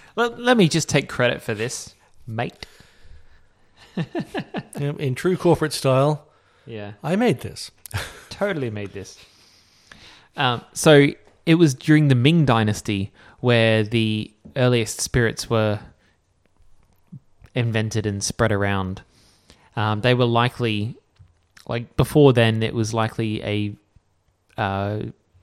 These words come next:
Speaker 1: distilled wine very similar, or, yeah, as a distilled wine very similar to arak, a rice-based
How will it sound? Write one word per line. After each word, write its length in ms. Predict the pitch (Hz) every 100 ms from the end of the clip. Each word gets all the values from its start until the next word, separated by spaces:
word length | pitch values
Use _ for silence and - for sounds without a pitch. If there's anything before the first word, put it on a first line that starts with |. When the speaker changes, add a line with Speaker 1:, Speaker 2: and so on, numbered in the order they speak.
| _
Speaker 1:
distilled 400 | - 127 135 123
wine 320 | 107 110 107 107
very 180 | 117
similar, 520 | 110 - - 110 107 107
or, 340 | - 110 107 - _
yeah, 200 | 151 123 -
as 240 | 120 120 -
a 60 | 127
distilled 400 | 120 - 143 120
wine 340 | 117 113 110
very 220 | 110 113
similar 320 | 101 113 110 104
to 340 | - 101 101 -
arak, 460 | 107 110 104 - - _ _ - - - _ -
a 400 | 104 101 98 - _ _ _
rice-based 1000 | 117 113 110 110 - 101 95 - - -